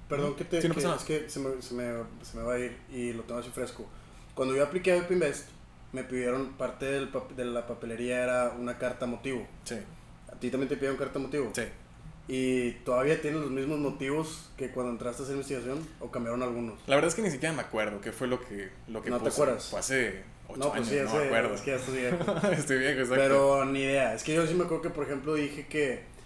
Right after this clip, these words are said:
Speaker 1: que me gustaba la investigación porque era una forma en la que podías ayudar a muchas personas al mismo tiempo.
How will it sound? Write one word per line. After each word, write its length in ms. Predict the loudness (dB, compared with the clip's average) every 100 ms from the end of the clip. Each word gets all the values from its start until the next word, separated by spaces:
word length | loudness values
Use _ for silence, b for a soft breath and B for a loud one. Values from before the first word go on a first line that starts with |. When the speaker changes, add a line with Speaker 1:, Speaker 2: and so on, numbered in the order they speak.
| B -14 -2
Speaker 1:
que 120 | 0
me 160 | 2
gustaba 420 | 0 0 4 4 4
la 180 | 4
investigación 640 | 2 2 -2 -2 0 -2 -2
porque 240 | -6 -4
era 80 | -2
una 100 | -2
forma 360 | -2 -2 0 0
en 80 |
la 80 | -2
que 80 | -4
podías 320 | -8 -6 -4
ayudar 160 | -2 -2
a 40 |
muchas 240 | -2 -4 -8
personas 360 | -8 -6 -6
al 60 | -4
mismo 220 | -4 -4
tiempo. 280 | -4 -6 -6